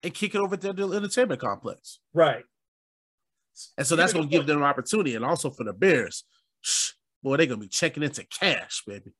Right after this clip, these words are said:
Speaker 2: Man, cash cow right there, Perez. And what they trying to do is, is is, um, take that experience to the next level.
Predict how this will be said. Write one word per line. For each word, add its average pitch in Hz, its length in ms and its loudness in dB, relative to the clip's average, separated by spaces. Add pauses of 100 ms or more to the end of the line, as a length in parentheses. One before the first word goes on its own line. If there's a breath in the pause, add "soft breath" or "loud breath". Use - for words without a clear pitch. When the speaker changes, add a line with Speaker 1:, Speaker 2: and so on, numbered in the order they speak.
(300)
Speaker 2:
Man, 131 360 -6
cash 160 400 4
cow 190 320 4
right 147 220 2
there, 165 220 2
Perez. 139 520 -4
And 135 240 -6
what 143 80 -4
they 190 100 0
trying 175 240 0
to 151 40 -2
do 147 200 -2
is, - 320 -8
is 135 240 -6 (240)
is, 131 260 -8
um, 123 400 -2 (140)
take 165 280 0
that 156 160 6
experience 151 540 0
to 147 60 -12
the 139 80 2
next 147 260 0
level. 147 340 0